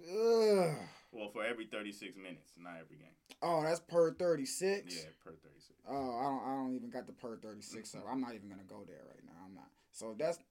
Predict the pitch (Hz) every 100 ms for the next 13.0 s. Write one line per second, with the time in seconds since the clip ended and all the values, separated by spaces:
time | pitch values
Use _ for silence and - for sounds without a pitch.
0 | - 139 127 110 113 127 117 107 160 202
1 | 185 156 - 170 156 147 139 - 170 196
2 | - _ - 233 214 214 196 196 185 175
3 | 180 170 180 165 170 180 147 - 165 156
4 | 147 147 135 151 143 135 - _ 139 180
5 | - 139 170 139 175 160 151 185 147 147
6 | 147 139 175 156 151 127 131 135 143 147
7 | 135 143 139 139 139 139 147 - 127 160
8 | 139 180 175 139 143 151 131 123 120 123
9 | 117 113 110 117 113 - 120 110 - -
10 | - 110 - 113 113 110 - 113 107 123
11 | 113 104 98 98 107 101 98 98 98 92
12 | 87 87 90 87 87 80 80 78 87